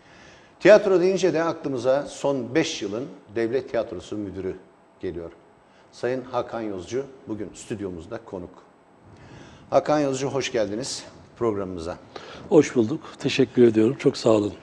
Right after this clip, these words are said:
Speaker 1: Efendim?
Speaker 2: Hayırlı yayınlar diliyorum. Öncelikle hayırlı olsun.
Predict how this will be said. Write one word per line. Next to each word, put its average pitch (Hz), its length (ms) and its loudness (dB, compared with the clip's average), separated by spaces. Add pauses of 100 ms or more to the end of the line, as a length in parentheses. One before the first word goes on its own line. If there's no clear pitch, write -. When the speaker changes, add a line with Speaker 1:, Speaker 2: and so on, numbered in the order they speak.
(280)
Speaker 1:
Efendim? 131 200 8
Speaker 2:
Hayırlı 127 160 10
yayınlar 123 500 12
diliyorum. 104 500 4
Öncelikle 117 540 2
hayırlı 117 360 8
olsun. 113 320 4